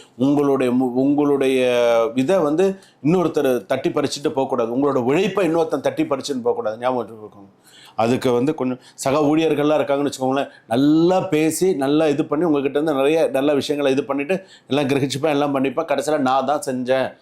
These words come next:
நான் தான் பண்ணினேன்ற" பேர் கொஞ்சம் கூட வெக்கமே இல்லாம சொல்லிட்டு போயிடுவான். கண்டிப்பா அது நடக்கும். உங்ககிட்ட எல்லாம் கத்துப்பான்,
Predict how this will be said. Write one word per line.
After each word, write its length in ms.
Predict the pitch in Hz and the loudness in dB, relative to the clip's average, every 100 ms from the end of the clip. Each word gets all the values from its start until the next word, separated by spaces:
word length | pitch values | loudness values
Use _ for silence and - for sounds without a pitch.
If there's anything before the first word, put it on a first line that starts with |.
| _ | _
நான் 220 | - 131 135 | -2 0 2
தான் 200 | 156 139 | 0 0
பண்ணினேன்ற" 540 | 135 139 135 143 135 | -2 2 2 2 0
பேர் 300 | 123 156 160 _ | 0 -2 -2 _
கொஞ்சம் 320 | - 143 151 | -2 2 2
கூட 180 | 139 160 | 2 0
வெக்கமே 580 | 113 123 135 - 156 135 | 0 -2 -4 -2 0 0
இல்லாம 320 | 170 143 139 | 0 0 -2
சொல்லிட்டு 320 | 156 143 127 | -2 -2 0
போயிடுவான். 360 | 120 113 104 - - _ _ _ _ _ _ | -2 -4 -6 -10 -18 _ _ _ _ _ _
கண்டிப்பா 440 | - 135 156 139 160 | -4 0 2 2 0
அது 120 | 131 | 0
நடக்கும். 400 | 117 113 113 - | 0 0 -2 -8
உங்ககிட்ட 400 | 131 131 127 117 | -2 0 0 0
எல்லாம் 220 | 170 143 151 | 0 0 0
கத்துப்பான், 520 | 135 143 117 120 | 0 0 -2 -2